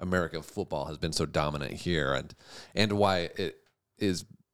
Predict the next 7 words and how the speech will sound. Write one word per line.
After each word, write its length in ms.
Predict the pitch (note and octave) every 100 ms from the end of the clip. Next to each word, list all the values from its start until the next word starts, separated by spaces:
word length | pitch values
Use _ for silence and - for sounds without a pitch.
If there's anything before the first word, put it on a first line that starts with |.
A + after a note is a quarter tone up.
| _ _ -
barely 840 | G2+ F2+ F#2+ B2 B2+ F#2 E2 D2+ D#2 - -
a 80 | F#2
thing 600 | - - A#2 A2 F2 E2+ D#2
in 380 | G2+ G#2+ G2 E2+ -
other 220 | F2 D#2
countries 640 | D2+ E2 D#2 D2+ B1+ - - _ _ _ _
yet. 460 | - G2+ E2 - -